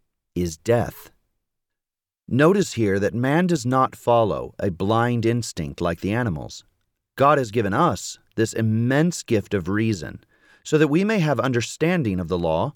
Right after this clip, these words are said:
that rules us, in order that we direct ourselves freely towards the end, but not without applying the law, the eternal law and the natural law, the supernatural law,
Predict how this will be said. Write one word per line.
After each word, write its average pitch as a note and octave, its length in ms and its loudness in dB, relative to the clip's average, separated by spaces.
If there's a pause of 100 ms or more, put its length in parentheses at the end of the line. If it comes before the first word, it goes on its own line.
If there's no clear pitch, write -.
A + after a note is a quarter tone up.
(160)
that A#2 200 2
rules D3+ 320 0
us, D#2+ 240 -12 (300)
in C#3+ 120 0
order D#3 220 4
that C3+ 140 2
we B2 120 0
direct A2+ 380 0
ourselves G2 440 0
freely A#2 460 -2
towards F2+ 340 -4
the E2+ 180 -2
end, F#2+ 300 -6 (360)
but B2 160 2
not C3+ 340 2
without F#2 480 0
applying G#2 560 -2
the A2 100 0
law, A#2+ 440 -4 (580)
the A2+ 160 2
eternal B2+ 480 0
law D#3+ 340 2 (140)
and C3+ 280 2
the D3+ 60 2
natural C#3+ 540 0
law, C#2 300 -10 (460)
the A#2 80 2
supernatural A2 1000 -2
law, C#2 400 -10